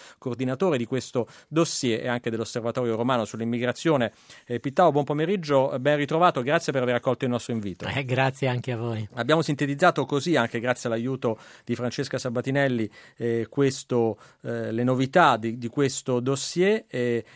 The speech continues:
Speaker 1: come li, le sintetizzeresti tu invece?
Speaker 2: Beh, eh, mm,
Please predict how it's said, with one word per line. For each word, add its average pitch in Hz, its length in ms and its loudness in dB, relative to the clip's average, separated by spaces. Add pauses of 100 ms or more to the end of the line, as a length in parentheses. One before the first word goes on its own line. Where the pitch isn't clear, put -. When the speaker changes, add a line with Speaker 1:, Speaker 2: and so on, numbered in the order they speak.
(120)
Speaker 1:
come 151 240 4
li, 139 240 2 (140)
le 135 380 -2
sintetizzeresti 135 1400 -4
tu 95 140 -10
invece? 90 460 -12 (960)
Speaker 2:
Beh, 151 640 4
eh, 131 100 -2
mm, 127 440 -4